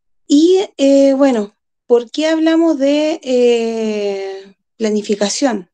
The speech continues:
Lo primero, como, eh, aquí tenemos una imagen, ¿cierto? Em, una imagen de Machu Picchu. Em, y, eh, bueno, entonces dirán, ¿qué es lo que tiene que ver,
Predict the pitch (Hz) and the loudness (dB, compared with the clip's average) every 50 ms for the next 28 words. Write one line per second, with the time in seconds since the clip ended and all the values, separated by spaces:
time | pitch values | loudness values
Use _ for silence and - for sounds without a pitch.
0 | _ _ 247 220 208 196 202 208 208 220 247 269 285 277 277 269 247 240 240 226 | _ _ -10 -6 -4 -4 -2 0 0 0 2 2 2 2 2 0 -2 0 0 0
1 | 226 220 214 214 208 202 196 196 196 202 _ _ _ - - - - - - _ | 0 0 0 0 0 -2 -2 -4 -8 -12 _ _ _ -20 -20 -20 -20 -20 -20 _
2 | _ _ - 208 202 202 196 190 196 196 - - 196 190 - 233 220 - 240 240 | _ _ 0 0 2 2 2 0 -2 -4 -4 -6 -8 -6 -6 -6 -2 -2 -2 0
3 | 240 240 247 240 240 247 240 233 226 220 220 226 262 294 285 - 294 285 277 - | -2 -2 -2 -2 -2 -2 0 0 0 0 0 0 0 -2 -2 -2 -4 -4 -4 -4
4 | - 262 254 - _ - 294 339 392 - _ _ _ - 214 220 220 214 214 214 | -4 -4 -4 -6 _ -6 -6 -6 -6 -8 _ _ _ -2 0 2 2 2 2 2
5 | 208 202 202 202 196 190 190 185 175 180 190 196 _ _ _ _ _ _ _ _ | 2 2 2 0 0 0 -2 -2 -4 -4 -8 -10 _ _ _ _ _ _ _ _
6 | _ _ _ _ _ _ _ 226 214 226 226 220 233 233 226 - 254 233 220 214 | _ _ _ _ _ _ _ 0 2 4 4 4 2 0 0 -2 -2 0 2 2
7 | 220 220 220 214 214 214 214 208 202 - - - 170 214 226 233 226 - - 262 | 2 2 2 0 -2 -4 -4 -6 -8 -10 -14 -14 -10 -8 -8 -8 -10 -12 -10 -6
8 | 302 403 494 - _ _ _ _ - - - _ _ _ _ _ 208 220 220 220 | -6 -8 -8 -10 _ _ _ _ -20 -20 -20 _ _ _ _ _ 2 4 4 4
9 | 220 214 214 214 214 214 208 208 208 208 202 208 220 - _ 240 247 262 269 294 | 4 2 2 2 2 2 0 0 0 0 -2 -4 -6 -8 _ -4 0 0 2 2
10 | 320 339 381 - - 226 226 226 226 220 214 214 214 208 208 208 214 214 214 226 | 2 0 -2 -2 -2 0 0 2 2 2 2 0 0 0 -2 -2 -4 -2 0 0
11 | 220 202 190 185 208 220 226 220 - 247 240 226 - _ _ _ - 185 190 202 | 0 0 0 -2 -2 -4 -4 -4 -6 -8 -8 -8 -12 _ _ _ -14 -10 -6 -6
12 | 196 196 196 196 202 214 220 220 - _ _ _ - 220 220 220 220 214 214 208 | -4 -4 -4 -4 -4 -4 -6 -8 -12 _ _ _ -2 0 0 2 2 2 2 0
13 | 226 220 226 226 220 208 226 226 220 208 220 226 220 220 | 0 0 0 -2 -2 0 0 0 0 2 2 0 0 -2